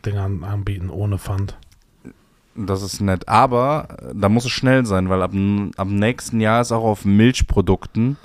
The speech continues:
Speaker 1: <laughs>
Speaker 2: äh, Milchgetränken auch Pfand. Also das heißt auf einmal, die Müllermilch hat auf einmal auch Pfand.
Speaker 1: Oh, wow.
Speaker 2: Ja,
Speaker 1: Das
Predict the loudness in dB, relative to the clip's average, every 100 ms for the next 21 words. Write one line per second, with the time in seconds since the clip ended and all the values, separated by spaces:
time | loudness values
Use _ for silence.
0 | -20 _ -4 -4 -4 -6 -2 2 2 4
1 | 4 4 -2 -4 -2 0 0 0 0 2
2 | 4 4 4 2 2 -2 -6 0 0 2
3 | 2 4 4 4 6 6 8 8 6 6
4 | 4 2 -2 0 0 0 2 0 0 -4
5 | -4 -6 -12 _ -20 -20 -20 -16 -12 -10
6 | -8 -6 -6 -8 -12 -20 -20 -20 -20 -20
7 | -20 -20 -20 _ -12 -12